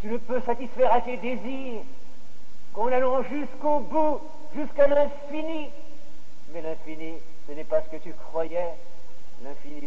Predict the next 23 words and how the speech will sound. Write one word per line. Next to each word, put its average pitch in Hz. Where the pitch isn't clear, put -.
ce 147
n'est 143
pas 143
de 131
t'exalter, 151
de 156
tourner 196
autour 190
de 196
toi. 220
L'infini, 277
c'est 254
d'être 277
libre 285
de 285
toi, 285
c'est -
d'être -
vraiment 311
une 277
source, 330
une 165
origine, 170